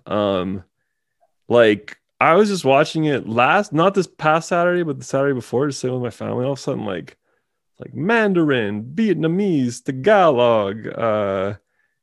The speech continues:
Hindi, like, I forget, there's seven languages or eight. And <laughs> yeah, Hockey Night in Canada, which, okay, they have Hockey Night in Punjabi, which we talked a little bit about before, I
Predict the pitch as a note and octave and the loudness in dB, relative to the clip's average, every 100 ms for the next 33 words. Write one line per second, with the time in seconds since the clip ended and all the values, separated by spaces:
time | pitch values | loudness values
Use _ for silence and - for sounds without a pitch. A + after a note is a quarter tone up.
0 | _ _ _ _ B3 A3+ C#3+ A#2+ A2 G2 | _ _ _ _ 2 4 2 0 2 0
1 | G2 A#2 D#3+ D#3+ B2+ C3 - E3 D#3 C#3 | 0 -4 -4 -2 -2 -2 2 2 4 0
2 | B2+ C3+ C#3+ A2 F#2 F2 G#2 - - - | 0 0 0 -2 -4 -6 -8 -16 -14 -6
3 | A#2+ G2 - _ _ _ _ _ _ _ | -4 -4 -8 _ _ _ _ _ _ _
4 | - B2+ B2+ B2+ D#3 - A#3 - F3+ F#3 | 0 2 4 4 0 4 2 2 0 0
5 | - G#3+ F3+ D3+ C3 D3 D#3 C#3+ G#2+ F#2+ | 0 0 2 2 0 2 4 4 4 2
6 | F#2+ C3 B2+ A#2 G#2 - - _ _ _ | 2 -2 -2 -4 -4 -14 -18 _ _ _
7 | _ - A2 A2+ A#2+ G#2+ G#2 A2+ A#2 A2+ | _ -2 2 4 4 2 2 -2 0 -2
8 | G2 F#2+ - G2+ G2 G2+ G#2 B2 C3 A2+ | -2 -4 -8 -8 -4 -2 -2 -2 -4 -6
9 | B2 A#2+ C#3 B2 - F#2+ B2 B2 C3 C3+ | -10 -6 -6 -6 -6 -4 -4 -4 -4 -8
10 | B2+ B2+ C#3 D#3 _ _ _ | -8 -4 -4 -6 _ _ _